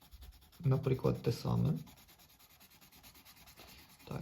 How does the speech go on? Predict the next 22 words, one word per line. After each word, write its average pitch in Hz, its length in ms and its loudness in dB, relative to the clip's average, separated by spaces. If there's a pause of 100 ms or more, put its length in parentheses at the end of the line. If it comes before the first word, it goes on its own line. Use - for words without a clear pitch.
(120)
дивимось, - 420 0
наскільки - 400 -6
воно 127 180 0
змішується. 156 580 -2 (100)
Ну, 262 80 -2
в - 920 -8
принципі, 160 640 -2
якийсь 196 380 -4
зелений 151 540 2
тут - 180 -4
робиться - 460 -4 (100)
з - 20 -10
нього. 131 180 -2 (2000)
Якийсь 233 560 -6
робиться. - 440 -4
Ось 127 280 0
він, 117 200 2 (160)
колір 120 360 0 (680)
рідний. 185 540 -2 (1400)
Якщо - 360 -14
світліше, - 640 -8
так. - 340 -8